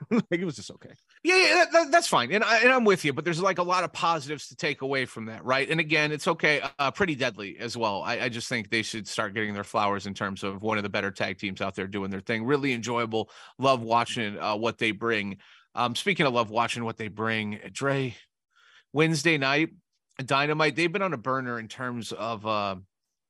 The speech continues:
Speaker 2: weekly winner recently, and whether it be the controversial promo from, from M J F, he kicked off the show as well against Takeshita, uh, the Jamie Hayter Bunny match, uh, the, the, obviously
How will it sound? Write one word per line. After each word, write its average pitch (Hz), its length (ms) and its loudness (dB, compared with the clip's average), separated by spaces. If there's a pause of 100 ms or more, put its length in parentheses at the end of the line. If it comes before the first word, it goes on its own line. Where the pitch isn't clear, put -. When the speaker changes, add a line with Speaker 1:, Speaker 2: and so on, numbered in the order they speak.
(180)
Speaker 2:
weekly 123 340 0
winner 117 400 0 (460)
recently, 123 720 0
and 135 200 -2
whether 143 260 0
it 120 80 -6
be 151 80 0
the 117 100 -4
controversial 139 880 -4
promo 131 600 0
from, 110 340 -6
from 117 240 -2
M 131 240 -2
J 120 280 -2
F, 131 200 2
he 151 100 -6
kicked 143 300 -2
off 139 220 4
the 117 80 -4
show 120 260 2
as 104 100 -4
well 123 380 2 (240)
against 120 360 -6
Takeshita, 123 580 -2 (880)
uh, 123 120 4
the 113 120 -2
Jamie 131 400 0
Hayter 120 340 0
Bunny 117 380 -2
match, 110 560 -4 (400)
uh, 113 200 4
the, 113 380 0
the, 110 220 -2
obviously 104 640 -2